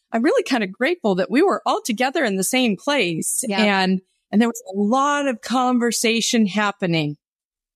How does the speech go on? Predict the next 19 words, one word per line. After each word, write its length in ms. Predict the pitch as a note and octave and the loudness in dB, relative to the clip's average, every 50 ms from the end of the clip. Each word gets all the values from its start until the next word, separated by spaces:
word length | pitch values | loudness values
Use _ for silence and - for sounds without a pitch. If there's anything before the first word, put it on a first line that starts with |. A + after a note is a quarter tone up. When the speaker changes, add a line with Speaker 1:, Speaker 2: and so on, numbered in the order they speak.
| _ | _
Speaker 2:
Yeah. 160 | - C#4+ C#4 - | 0 0 0 0
And 180 | - G#3 G#3+ G#3+ | 0 0 2 4
no 280 | G#3+ A3 A3+ B3 C4+ C4+ | 4 4 2 0 -2 -2
hiding, 640 | - B3 A3+ A3 A3 A3 G#3+ G#3+ G#3+ G#3+ A3 A3+ G#3+ | -2 0 0 2 2 2 2 2 4 6 6 6 6
no, 380 | G#3+ A3 A#3 A#3+ B3 A#3+ - - | 6 4 2 2 0 0 0 2
no 500 | A3 A3 A3+ A#3+ A#3+ B3+ B3+ B3+ B3+ B3+ - A3 G3+ | 2 2 2 2 2 2 2 2 2 0 0 0 0
going 380 | - B3 A#3+ B3+ C4 C4 B3 | 0 2 4 4 6 6 6
off 340 | A3 G#3+ G#3+ G#3+ G#3+ G#3+ G#3 - - - - - - | 6 4 4 4 2 0 0 -4 -10 -16 -18 -16 -12
in 300 | F#3 F#3+ - G#3 G3+ G3 G3 | -10 -2 0 2 2 2 2
other 220 | - G#3 G#3 B3+ C4 | 0 0 0 0 -2
places. 840 | - _ A#3 G#3+ G3+ F#3+ - - G#3 G3 G3 G3 G3 G#3 - - _ _ _ _ _ _ _ _ | -2 _ 0 0 0 0 0 0 0 0 2 0 0 -2 -4 -10 _ _ _ _ _ _ _ _
Yeah, 160 | - A3 A3 A3+ | -6 -4 -2 0
that 200 | B3 C4 C#4 C#4+ | 0 0 0 0
is, 220 | F4 F4 - - G3+ | -2 -2 -2 -4 -4
that 180 | G#3+ C#4 D#4+ | -4 -2 -2
is 120 | F#4+ A4+ - | -2 -2 -2
something 320 | - E4 D4+ C#4 D4 C4+ | 0 2 2 4 4 4
that 140 | A#3 A#3 - | 4 4 0
actually 720 | - A3+ A#3+ C4 - - F4+ E4+ C#4 B3 A3+ A3 A3 A3 | 0 -2 -4 -6 -4 -4 -2 0 0 2 2 2 2 0